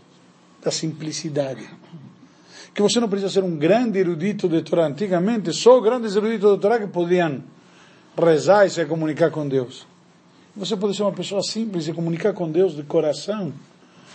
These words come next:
com devoção, com fervor, independentemente de você saber ou não, de entender ou não.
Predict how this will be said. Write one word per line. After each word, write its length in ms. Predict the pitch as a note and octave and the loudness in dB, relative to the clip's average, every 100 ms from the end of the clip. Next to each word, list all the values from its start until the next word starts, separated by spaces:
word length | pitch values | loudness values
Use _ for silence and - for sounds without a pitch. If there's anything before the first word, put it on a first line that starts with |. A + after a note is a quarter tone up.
| - | -6
com 160 | - F3+ | 0 4
devoção, 560 | E3+ E3 D#3+ - A3+ | 4 2 0 0 0
com 200 | G#3 F3 E3 | 0 -4 0
fervor, 580 | F3 D3+ D#3+ G#3+ F3 A#2 - _ _ - - - | 2 4 6 6 6 -2 -18 _ _ -20 -4 2
independentemente 1080 | C#4+ C#4 C#4+ C#4+ D4 D#4+ D#4+ C#4+ D4+ D4+ | 4 6 6 4 4 2 2 2 2 2
de 60 | C#4 | 0
você 260 | C4 - E4 | 0 0 0
saber 460 | - C4 G#3+ D#4 | 4 4 6 4
ou 100 | D#4 | 2
não, 360 | D4 D#4 F4 D4 | 2 4 6 6
de 120 | C#4 | 4
entender 420 | C4+ C#4+ D4+ E4 | 2 0 2 2
ou 120 | E4 | 2
não. 480 | E4 F4+ F#4 A#3 - | 2 2 2 0 -4